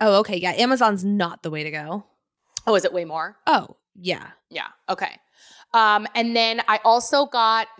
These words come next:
Speaker 2: their Bronze Balm Sheer Sculpting Bronzer, which is a bronzer slash contour, but it's very sheer.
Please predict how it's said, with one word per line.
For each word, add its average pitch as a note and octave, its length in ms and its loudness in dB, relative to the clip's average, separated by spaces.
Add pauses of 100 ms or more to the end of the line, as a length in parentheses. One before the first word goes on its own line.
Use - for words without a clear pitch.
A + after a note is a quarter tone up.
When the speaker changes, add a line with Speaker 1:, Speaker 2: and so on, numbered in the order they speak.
Speaker 2:
their G3 720 0 (440)
Bronze A3+ 420 2
Balm A3+ 520 0
Sheer G3+ 340 -2
Sculpting G3+ 680 0
Bronzer, D4+ 720 0
which G#3+ 200 -2
is G3+ 320 -8
a F#3+ 160 -2
bronzer G#3 420 0
slash F#3 280 0
contour, B3 460 -4
but F3 120 -8
it's F3+ 160 -8
very F3 300 -4
sheer. A3+ 720 -2